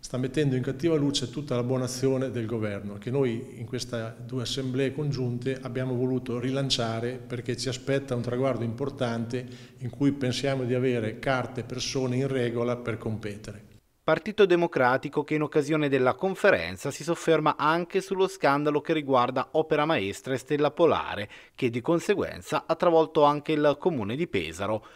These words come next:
Speaker 2: Fulvio e Bellucci però ribadiscono l'estraneità dei Dem alla vicenda, la loro fiducia nella magistratura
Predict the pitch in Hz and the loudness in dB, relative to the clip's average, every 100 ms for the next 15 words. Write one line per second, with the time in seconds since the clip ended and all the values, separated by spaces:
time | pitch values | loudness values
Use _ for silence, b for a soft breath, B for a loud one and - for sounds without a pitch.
0 | B - 160 156 131 113 113 120 170 190 | B 2 8 8 6 2 2 2 2 2
1 | - - - - 110 107 160 165 175 156 | -2 -6 0 4 4 2 -2 2 2 0
2 | - 156 143 151 175 - 175 180 180 110 | -2 0 2 2 0 0 0 0 0 2
3 | 95 104 135 135 123 98 107 131 - 147 | 2 0 -2 0 0 0 -2 -2 0 0
4 | 156 170 98 73 87 104 110 B B 120 | 0 -2 -4 -4 -6 -4 -4 B B 0
5 | 123 139 113 123 135 175 175 180 139 120 | 2 2 0 -4 -4 -2 2 2 2 -2
6 | 95 107 117 113 - 175 - 76 98 | -2 -4 -4 -6 -6 -8 -8 -4 -2